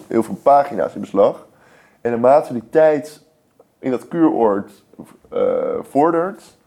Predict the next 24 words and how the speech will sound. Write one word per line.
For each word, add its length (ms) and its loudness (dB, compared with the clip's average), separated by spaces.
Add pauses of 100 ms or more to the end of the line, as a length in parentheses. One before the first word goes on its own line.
(760)
gaat 160 0
het 100 -4
ook 140 -4
sneller. 480 0
En 120 -2
het 140 -8
is 180 -14
ook 140 -10
heel 520 0
grappig 320 -2
dat 160 -16
als 80 -14
je 60 -18
bijvoorbeeld, 340 -14 (280)
eh, 280 2
op 100 -8
vakantie 440 -4
bent, 320 -8 (560)
dan 200 -4
gaat 200 -8
het 80 -14
ook 160 -2
zo. 180 -8
Dan 220 -12